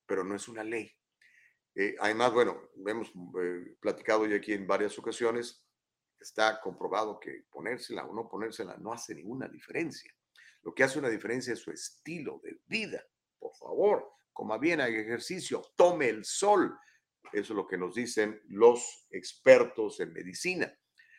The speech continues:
La señora Ferrer dice que si el condado permanece a la categoría alta durante dos semanas consecutivas,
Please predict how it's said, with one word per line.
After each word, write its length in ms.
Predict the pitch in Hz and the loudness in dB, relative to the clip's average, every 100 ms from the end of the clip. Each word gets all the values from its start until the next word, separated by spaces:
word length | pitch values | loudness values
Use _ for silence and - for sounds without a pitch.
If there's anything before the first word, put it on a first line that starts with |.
| - | -4
La 100 | 110 | -2
señora 280 | 123 165 180 | 4 6 8
Ferrer 360 | 165 143 151 | 8 12 12
dice 220 | 147 139 135 | 10 -2 -4
que 80 | |
si 120 | 113 110 | 0 0
el 100 | 98 | 2
condado 420 | 107 127 156 156 | 0 2 2 2
permanece 480 | 131 107 117 123 113 | 0 0 0 0 -2
a 60 | |
la 120 | 95 | -2
categoría 560 | 90 90 90 98 110 107 - | -4 -6 -2 4 4 2 4
alta 420 | 120 120 117 85 | 4 2 -2 -6
durante 440 | 85 82 80 80 | -6 -8 -8 -8
dos 320 | - 127 170 | 0 0 0
semanas 420 | - 135 120 123 - | -6 -6 -6 -8 -10
consecutivas, 840 | 101 - - 101 185 190 170 - | -14 -14 -16 -8 0 2 2 0